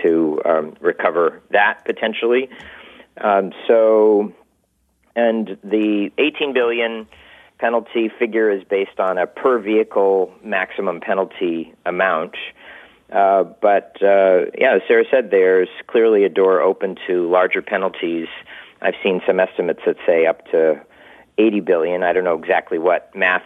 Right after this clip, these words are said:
they're using to get to that, but presumably it's something under that, uh, mitigation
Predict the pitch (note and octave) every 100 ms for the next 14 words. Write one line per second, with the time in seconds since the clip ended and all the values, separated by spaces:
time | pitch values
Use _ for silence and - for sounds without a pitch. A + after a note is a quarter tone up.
0 | - F2+ F2 E2+ E2+ D#2 F2 F#2+ - D#2+
1 | D#2+ D#2+ F2 D#2 F2 D#2 E2+ E2 D#2+ D#2+
2 | D2 - - - - - - A2+ G#2 F2
3 | E2+ E2+ D#2+ E2 E2 - F2+ E2+ E2 D2+
4 | - F#2 F#2 F2 F2+ F2 -